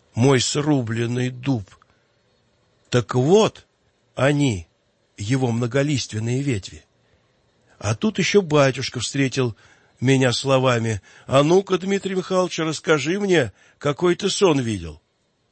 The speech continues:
Я рассказал свои сны, свое духовное неустройство. А мысль все одно и все неотступно твердила: «Вот он, твой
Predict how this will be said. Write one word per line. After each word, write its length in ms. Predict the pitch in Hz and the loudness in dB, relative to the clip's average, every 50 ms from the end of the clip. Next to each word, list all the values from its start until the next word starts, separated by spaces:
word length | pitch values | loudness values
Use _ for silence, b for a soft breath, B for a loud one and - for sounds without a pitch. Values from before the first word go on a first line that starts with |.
| _ _ _ _ _ _ _ _ _ - | _ _ _ _ _ _ _ _ _ -10
Я 240 | 104 107 131 139 | -6 -6 -4 -4
рассказал 540 | 131 120 - - 147 135 123 127 127 117 95 | -4 -6 -6 -2 -2 -2 0 -2 -4 -4 -6
свои 320 | 90 - - 113 113 110 104 | -8 -8 -6 -4 -4 -4 -4
сны, 420 | 101 - - 165 190 185 151 - _ _ _ _ _ _ _ _ _ _ _ _ _ | -6 -6 -2 0 0 0 0 -2 _ _ _ _ _ _ _ _ _ _ _ _ _
свое 440 | - - - 117 123 127 127 123 117 | -12 -8 -4 -2 0 0 0 0 0
духовное 600 | 117 135 123 - 151 147 131 117 101 101 101 98 | -2 -4 -4 -2 0 0 0 0 -2 -4 -6 -4
неустройство. 840 | 107 120 135 131 - - - 139 127 113 95 - - 73 73 80 - B B B B B B B B B _ _ _ _ _ _ _ _ _ _ _ | -4 -4 -4 -4 -6 -6 -4 -4 -4 -2 -4 -6 -8 -10 -14 -16 -18 B B B B B B B B B _ _ _ _ _ _ _ _ _ _ _
А 220 | - 107 123 131 | 0 2 4 4
мысль 420 | 135 135 147 170 185 175 - 160 147 | 4 4 4 2 2 2 0 -4 -4
все 420 | - - - - 156 156 151 147 | -4 -4 -4 0 2 2 4 4
одно 440 | 143 131 117 120 139 151 170 175 170 - | 2 0 -2 -4 -2 0 0 0 -2 -4
и 140 | - 139 131 | -6 -8 -6
все 300 | 117 101 - - 160 156 | -6 -4 -4 -2 -2 0
неотступно 720 | 143 139 135 131 117 - - - - 147 143 139 - 135 123 | 2 2 0 0 0 -4 -6 -6 -4 -4 -4 -4 -4 -8 -8
твердила: 720 | - 131 131 139 127 117 127 139 135 131 117 113 95 90 - B B B B | -6 -4 -2 -2 -2 -2 -2 0 0 0 0 -2 -4 -6 -10 B B B B
«Вот 680 | B 92 92 104 131 151 160 156 139 - - - _ _ b b b b b | B -10 -4 0 4 4 6 6 4 2 -2 -10 _ _ b b b b b
он, 300 | b 131 139 135 123 110 | b 0 0 0 0 -2
твой 500 | - - 127 131 135 131 123 113 98 - | -6 -4 0 2 2 2 2 0 -4 -8